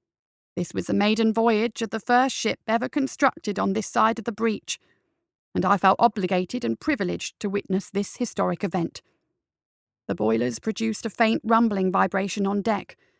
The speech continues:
and the turbines made an oddly soothing whir. There were a number of things unique about the vessel that set it apart from ships that fly sails.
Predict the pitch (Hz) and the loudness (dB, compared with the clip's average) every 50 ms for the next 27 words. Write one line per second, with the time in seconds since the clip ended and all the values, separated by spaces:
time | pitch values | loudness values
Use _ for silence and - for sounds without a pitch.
0 | _ _ _ _ _ - - - 185 - - 226 233 226 - 196 185 190 214 226 | _ _ _ _ _ -8 -6 -4 -4 0 2 4 4 4 4 2 0 0 0 -2
1 | 233 - 214 214 214 220 208 214 220 220 214 214 214 226 208 - - - 240 220 | -2 -2 -2 -2 -2 0 0 0 0 0 0 -2 -4 -4 -4 -4 -4 0 0 0
2 | 214 190 190 185 196 208 202 214 202 196 185 175 190 - _ _ _ _ _ _ | 0 0 0 -2 0 0 0 2 2 4 4 2 0 -2 _ _ _ _ _ _
3 | _ _ _ _ _ _ _ _ _ _ _ _ - - 165 170 185 196 202 214 | _ _ _ _ _ _ _ _ _ _ _ _ -10 -6 -2 0 2 2 2 4
4 | 220 233 240 208 185 170 165 - - 180 170 180 185 175 - 208 202 208 226 240 | 4 4 4 2 2 -2 -4 -4 -2 0 2 2 2 0 0 0 2 4 4 2
5 | 226 - - 185 - 170 170 - 180 175 - 180 165 - - - 185 185 175 185 | 2 0 -2 -4 -2 -2 -2 -2 -4 -6 -4 -4 -4 -4 -4 -4 -4 -2 -2 -4
6 | - - - - 202 180 - 185 - 185 - 208 208 202 185 - - - 190 180 | -6 -6 -2 -2 0 0 0 -6 -6 -6 0 2 4 6 4 4 2 0 -2 0
7 | 180 175 - - 220 - - - - - - 180 - - - - 202 190 185 180 | 0 0 -2 -2 -2 -2 -4 -8 -12 -4 -4 -4 -4 -4 -2 0 0 2 0 0
8 | - - 214 196 196 190 180 196 208 - - | -2 -2 0 0 0 0 -2 -4 -4 -6 -8